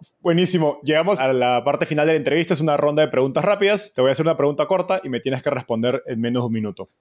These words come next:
¿Estás listo? Si emprendieras de nuevo desde cero, ¿cuál sería el principal consejo que te darías?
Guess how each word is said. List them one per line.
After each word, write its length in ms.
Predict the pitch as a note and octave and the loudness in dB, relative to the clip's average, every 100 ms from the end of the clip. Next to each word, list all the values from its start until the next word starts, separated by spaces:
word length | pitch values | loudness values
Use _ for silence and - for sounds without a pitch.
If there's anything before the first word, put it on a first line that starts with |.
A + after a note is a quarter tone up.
| - | -18
¿Estás 220 | C3 C#3+ | -6 -2
listo? 440 | E3+ F3 A#3+ - _ _ _ _ _ _ - - - _ _ | 0 0 -4 -6 _ _ _ _ _ _ -20 -20 -20 _ _
Si 160 | - G3 | -2 0
emprendieras 520 | F3 F3+ F3 A#3 A3+ | 0 2 4 4 2
de 80 | F3+ | 2
nuevo 400 | F#3 G3 F#3 - - | 4 4 2 0 -2
desde 220 | C3+ B2 | -2 -2
cero, 420 | - A#2+ G#2+ - | -2 -2 -2 -2
¿cuál 220 | F#3 G3+ | 0 0
sería 200 | F#3+ F#3 | 2 2
el 80 | F#3+ | 2
principal 440 | G3 - C#3 C#3+ D3 | -2 -6 -2 -2 0
consejo 520 | C#3+ - C3+ - D3 | -4 -4 -4 -4 -4
que 100 | C#3 | -2
te 100 | A#2+ | -2
darías? 560 | G2+ F#2+ E2+ - - | -2 -4 -8 -14 -16